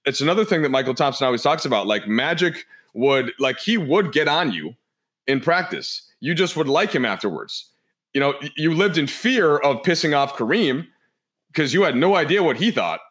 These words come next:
about you, and he might, he might hate you, and he might try to, he might try to hit you. He had his own way of leading and his own special leadership characteristics. But, like, Magic was gonna, it just, it's not,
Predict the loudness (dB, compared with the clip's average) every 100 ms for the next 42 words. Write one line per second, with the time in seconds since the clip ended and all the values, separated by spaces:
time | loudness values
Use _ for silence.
0 | _ _ -2 -2 -2 -2 -2 0 0 0
1 | -2 -6 -2 0 0 -2 -2 0 0 2
2 | 0 0 0 0 0 0 0 0 0 0
3 | 0 -2 0 0 2 2 2 0 -4 -14
4 | -2 2 2 2 0 2 0 0 0 0
5 | 0 0 -2 0 0 0 -2 -4 -4 -2
6 | 0 0 -2 0 -2 -4 -2 -2 -2 -10
7 | _ _ -4 -4 -2 -2 0 0 -2 0
8 | 0 0 -2 -4 -2 0 0 0 -2 -2
9 | 0 0